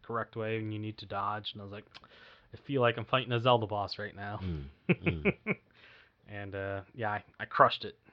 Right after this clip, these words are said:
Speaker 2: And this is the old Doom, right?
Speaker 1: Uh, this is the twenty sixteen Doom.
Speaker 2: Shit, I, I have that game.
Speaker 1: And have you beat it yet?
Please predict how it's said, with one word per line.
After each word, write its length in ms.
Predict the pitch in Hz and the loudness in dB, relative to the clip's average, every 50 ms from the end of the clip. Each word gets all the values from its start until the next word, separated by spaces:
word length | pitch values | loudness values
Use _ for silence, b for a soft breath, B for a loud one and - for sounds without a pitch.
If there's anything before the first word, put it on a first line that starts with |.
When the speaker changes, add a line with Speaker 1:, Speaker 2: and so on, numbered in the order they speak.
| b b b b b b b b b b _ _ _ _ _ _ _ _ _ _ _ - - _ _ _ _ - | b b b b b b b b b b _ _ _ _ _ _ _ _ _ _ _ -10 -10 _ _ _ _ -6
Speaker 2:
And 120 | 92 90 | -6 -4
this 220 | - 202 208 - | -2 -4 -6 -4
is 80 | - 95 | -6 -6
the 120 | - - - | -6 -6 -2
old 320 | - 110 131 135 117 80 | 2 4 6 6 4 2
Doom, 300 | 71 78 73 71 71 69 67 | 0 -4 -6 -6 -8 -8 -8
right? 280 | 73 82 92 98 - - _ _ _ _ _ _ _ _ _ _ _ _ _ _ _ _ _ _ - | -6 -6 -6 -6 -8 -10 _ _ _ _ _ _ _ _ _ _ _ _ _ _ _ _ _ _ -8
Speaker 1:
Uh, 380 | - 127 143 143 135 127 123 120 123 - _ | 4 6 8 10 10 8 6 4 0 -4 _
this 360 | - 135 117 127 135 131 - - | -10 -6 0 0 0 0 0 -6
is 80 | 120 113 | -8 -8
the 120 | 117 120 | -8 -8
twenty 240 | - - 135 123 110 | -4 -2 0 0 0
sixteen 560 | - - - - - - - 120 110 101 98 | -2 -6 -14 -14 -14 -8 -4 -4 -4 -4 -6
Doom. 360 | 90 95 87 85 87 90 92 _ _ _ _ _ _ _ _ | -8 -12 -14 -14 -16 -18 -20 _ _ _ _ _ _ _ _
Speaker 2:
Shit, 280 | - - - - 202 196 | -14 -8 0 0 2 2
I, 160 | 208 233 214 - _ - | 0 -2 -8 -14 _ -8
I 60 | 202 | -8
have 320 | 220 - 254 269 277 240 123 | -8 -4 -4 -4 -4 -2 -2
that 160 | 82 73 71 | -2 -2 -2
game. 340 | 76 71 71 65 60 55 58 - - _ _ _ _ _ _ _ _ _ _ _ _ _ _ _ _ _ _ _ _ _ _ _ _ _ _ _ _ _ _ _ _ _ _ - 110 | -4 -6 -6 -6 -6 -8 -12 -18 -20 _ _ _ _ _ _ _ _ _ _ _ _ _ _ _ _ _ _ _ _ _ _ _ _ _ _ _ _ _ _ _ _ _ _ -14 -10
Speaker 1:
And 220 | 113 101 95 113 | -8 -6 -2 -2
have 140 | 110 107 104 | -2 0 0
you 100 | 110 110 | -2 -2
beat 180 | 104 110 113 120 | -2 -2 -2 -2
it 100 | 139 - - | -4 -4 -4
yet? 160 | 156 165 - | -8 -8 -8